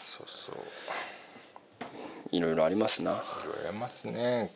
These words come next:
Speaker 1: お金が何しろかかると。
Speaker 2: <laughs> かかるからね。
Speaker 1: うん。
Speaker 2: さ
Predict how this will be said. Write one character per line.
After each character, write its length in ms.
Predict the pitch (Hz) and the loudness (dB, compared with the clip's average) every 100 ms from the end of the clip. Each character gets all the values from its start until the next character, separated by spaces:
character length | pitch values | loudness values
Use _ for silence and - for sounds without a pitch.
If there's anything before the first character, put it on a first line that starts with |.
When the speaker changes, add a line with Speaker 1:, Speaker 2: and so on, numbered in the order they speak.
| - - | -10 -10
Speaker 1:
お 60 | - | 0
金 240 | 104 107 | 2 4
が 140 | 107 | 4
何 180 | 110 131 | 4 4
し 100 | 131 | 0
ろ 80 | - | -4
か 100 | - | -2
か 180 | - 85 | 6 6
る 60 | |
と。 120 | - - | 6 -2
Speaker 2:
<laughs> 960 | - 123 - - - - - - - - | 4 8 12 12 10 8 8 8 4 -2
か 120 | - | 4
か 100 | 87 | 4
る 80 | 82 | 4
か 120 | - | 2
ら 100 | - | 6
ね。 460 | 98 110 117 139 - - - - | 8 10 8 6 -2 -18 -20 -8
Speaker 1:
う 60 | 76 | -6
ん。 100 | 69 57 50 50 50 50 - - - - - - - - - - | -4 -6 -8 -10 -12 -14 -16 -16 -6 2 2 2 -6 -12 -12 -8
Speaker 2:
さ 360 | - - - | 0 4 6